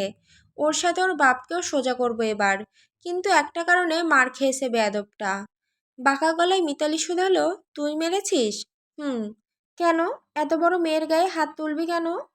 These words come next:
দিগন্ত একটু ফুঁসে উঠে বলল, "ও বারবার আমার অধিকার নিয়ে প্রশ্ন তুলছিল, আবার মাইশাকে আমার সাথে জড়িয়ে উল্টাপাল্টা বলছিল। এতবার প্রশ্ন করলাম, একবারও আমাকে কিছু বলেনি।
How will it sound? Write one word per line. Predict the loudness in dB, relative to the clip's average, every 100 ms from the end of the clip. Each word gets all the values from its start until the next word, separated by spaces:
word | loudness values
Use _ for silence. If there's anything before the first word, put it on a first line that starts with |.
| _ _ _ -8
দিগন্ত | -2 0 0
একটু | -4 -4
ফুঁসে | -8 -4 -4 -2
উঠে | -2 -2 -2
বলল, | 2 4 4 4 0 -6 -4
"ও | 0
বারবার | 2 4 2 0
আমার | 0 2 2
অধিকার | 2 0 -2 -2
নিয়ে | -4
প্রশ্ন | -2 -2 -2 -6
তুলছিল, | -6 -6 -4 -2 0 0 -2 _ _ _
আবার | 0 2 2
মাইশাকে | 0 0 -4 -6
আমার | -4 -4 -4
সাথে | -6 -6 -6
জড়িয়ে | -4 -2 -2 -4
উল্টাপাল্টা | -4 -2 2 2 2 2
বলছিল। | 0 -2 -4 -2 0 -2 -6 _ _ _
এতবার | -2 2 0 0
প্রশ্ন | 0 0 -2 -2
করলাম, | 0 2 2 0 -6
একবারও | -6 -4 -2 0
আমাকে | -2 -4 -6
কিছু | -6 -8 -4
বলেনি। | 0 0 0 -2